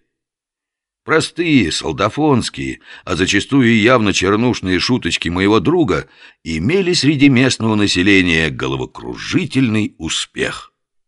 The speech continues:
Казалось бы, ну что особенно смешного в том, что человек сбежал из Зиндана? Так нет, эту историю с хохотом и прибаутками передавали из уст в уста.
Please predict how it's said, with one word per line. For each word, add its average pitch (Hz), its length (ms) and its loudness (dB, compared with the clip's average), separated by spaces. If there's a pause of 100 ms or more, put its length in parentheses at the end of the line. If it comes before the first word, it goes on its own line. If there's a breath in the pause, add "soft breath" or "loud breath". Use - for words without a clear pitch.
(360)
Казалось 175 440 0
бы, 67 220 -10 (460)
ну 127 120 -14
что - 280 0
особенно 113 420 0
смешного 90 560 -2
в - 80 -10
том, 147 300 -2
что 101 180 -4
человек 95 400 0
сбежал 123 400 0
из 123 80 2
Зиндана? 127 680 -2 (600)
Так - 220 -18
нет, 190 400 -4 (420 soft breath)
эту 190 380 2
историю 175 640 2
с - 180 -6
хохотом 143 640 0
и 104 40 -4
прибаутками 101 760 -2
передавали 78 640 -2
из 76 160 -4
уст 85 220 -4
в 67 60 -12
уста. 62 480 -12